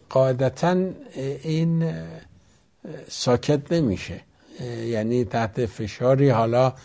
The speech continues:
آمده این نود درصد یا هشتاد و پنج درصد درآمدی که از نفت ایران بود و از دست داده.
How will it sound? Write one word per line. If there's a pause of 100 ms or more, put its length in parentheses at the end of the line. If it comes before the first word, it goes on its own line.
(260)
آمده
این (1080)
نود
درصد (160)
یا
هشتاد
و
پنج
درصد
درآمدی
که
از
نفت
ایران
بود
و (500)
از
دست
داده.